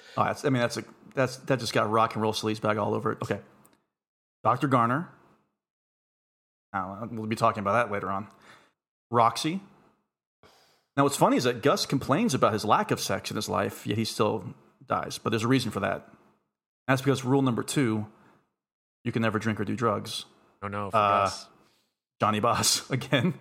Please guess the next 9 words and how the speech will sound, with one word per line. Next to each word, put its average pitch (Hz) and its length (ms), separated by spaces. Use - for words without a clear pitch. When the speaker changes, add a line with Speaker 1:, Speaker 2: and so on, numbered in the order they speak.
Speaker 2:
<laughs> - 320
Yeah. 151 80
Speaker 1:
Johnny 185 160
Boz 156 260
was 117 120
doomed. 117 360
Our 127 80
good 151 140
friend 139 500